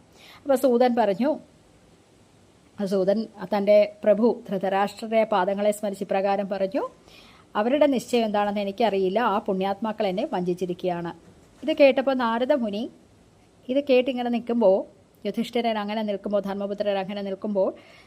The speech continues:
നാരദ മുനി പ്രിയമിത്രമാണ് ഗന്ധർവശ്രേഷ്ഠനുമായ തുമ്പുരുവിനോടുകൂടി അങ്ങോട്ട് വന്നു.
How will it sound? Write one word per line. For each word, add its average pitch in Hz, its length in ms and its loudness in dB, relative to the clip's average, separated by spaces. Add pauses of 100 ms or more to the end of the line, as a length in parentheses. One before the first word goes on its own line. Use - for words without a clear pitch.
(100)
നാരദ 247 560 2
മുനി 233 380 -2 (100)
പ്രിയമിത്രമാണ് 202 960 -2 (180)
ഗന്ധർവശ്രേഷ്ഠനുമായ 190 1040 -2
തുമ്പുരുവിനോടുകൂടി 208 960 -2
അങ്ങോട്ട് 208 340 -4
വന്നു. - 200 -12